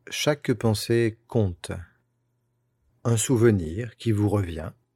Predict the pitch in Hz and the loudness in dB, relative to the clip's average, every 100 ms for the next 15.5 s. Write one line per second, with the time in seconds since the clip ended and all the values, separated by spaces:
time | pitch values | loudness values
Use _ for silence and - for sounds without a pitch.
0 | _ _ _ _ _ _ _ 107 104 110 | _ _ _ _ _ _ _ 0 2 4
1 | 104 113 - 117 143 139 - 95 101 104 | 2 0 0 2 2 2 -4 -4 -4 -4
2 | 104 151 - 92 104 131 _ _ _ _ | -4 -6 -4 -6 -6 -10 _ _ _ _
3 | _ _ _ _ _ 113 117 113 139 135 | _ _ _ _ _ 2 4 4 2 4
4 | 131 117 127 104 82 73 - 107 - 107 | 2 4 4 4 0 -8 -10 -8 -8 -8
5 | 101 - 117 104 95 - - - _ _ | -6 -4 -2 -4 -4 -6 -12 -14 _ _
6 | _ _ _ _ _ _ - 98 87 80 | _ _ _ _ _ _ -6 -4 -4 -6
7 | 82 92 - 120 - _ _ _ 95 104 | -8 -8 -8 -10 -12 _ _ _ -6 -6
8 | 104 - 110 - 98 - - 98 - _ | -4 -4 -4 -6 -12 -12 -16 -16 -20 _
9 | _ _ _ _ - 104 110 107 117 107 | _ _ _ _ -10 -2 0 2 2 2
10 | 107 110 107 - 98 - _ _ _ _ | 4 2 0 -6 -10 -14 _ _ _ _
11 | _ _ - 123 151 151 90 73 _ _ | _ _ -4 0 0 0 -2 -6 _ _
12 | - 87 - 135 - 127 135 110 110 95 | -8 -6 0 0 2 2 2 0 0 0
13 | 85 85 85 - _ _ _ _ _ - | -4 -10 -14 -16 _ _ _ _ _ -4
14 | 202 - 143 139 - 117 107 - 113 101 | -4 -4 -6 -4 2 2 2 -2 -2 0
15 | 92 - - - - | -2 -6 -10 -12 -16